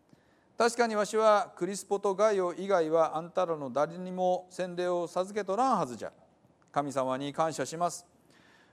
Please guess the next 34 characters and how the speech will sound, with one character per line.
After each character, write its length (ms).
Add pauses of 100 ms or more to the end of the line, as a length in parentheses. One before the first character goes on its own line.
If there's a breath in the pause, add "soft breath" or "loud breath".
(100)
ほ 140
い 40
じ 40
ゃ 80
け、 160
わ 160
し 140
の 100
名 160
に 100
よ 100
っ 20
て 240
洗 280
礼 120
を 180
受 140
け 60
た 260
言 140
え 40
る 80
も 120
ん 80
は 200
誰 220
も 240
お 80
ら 160
ん 60
は 100
ず 120
じ 100
ゃ。 60